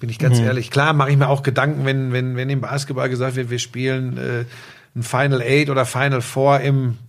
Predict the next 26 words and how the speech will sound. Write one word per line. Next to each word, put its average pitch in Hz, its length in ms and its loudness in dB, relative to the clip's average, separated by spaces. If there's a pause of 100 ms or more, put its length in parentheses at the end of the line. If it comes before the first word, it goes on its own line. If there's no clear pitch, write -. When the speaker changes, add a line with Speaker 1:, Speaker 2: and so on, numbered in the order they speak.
Speaker 1:
Oktober 143 540 2
und 131 100 -2
ich 120 120 -6
sage, 123 400 -2
aber 107 280 -10
dann 101 380 -16
ist - 300 -12
doch 117 140 -8
der 101 180 -12
Kader 139 420 -4
im 113 160 -8
Zweifel 123 380 -4
ein 120 60 -2
ganz 131 240 -4
anderer, 127 340 -4
als 123 180 -10
der 123 140 -6
noch 120 260 -6
jetzt 113 320 -10
im 110 220 -12
März 127 220 0
Speaker 2:
Ja, 131 80 0
Speaker 1:
oder 127 140 2
Speaker 2:
ja, 135 60 2
Speaker 1:
April 170 240 4
war. 135 200 0